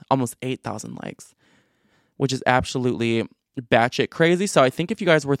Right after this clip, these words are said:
were thinking about it, I think you should just start small, post maybe, like,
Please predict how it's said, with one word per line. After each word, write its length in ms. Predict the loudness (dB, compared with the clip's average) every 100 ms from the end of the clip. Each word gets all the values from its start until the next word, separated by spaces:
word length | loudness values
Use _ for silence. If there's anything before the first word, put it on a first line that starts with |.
| -2
were 80 | -2
thinking 220 | 0 0
about 200 | 4 4
it, 100 | 4
I 80 | 0
think 160 | -4
you 40 | -8
should 180 | -6
just 160 | -4 -2
start 260 | 2 2 2
small, 440 | -4 0 2 0
post 380 | 0 -2 -4 -6
maybe, 220 | -6 -2
like, 300 | -2 -2 -4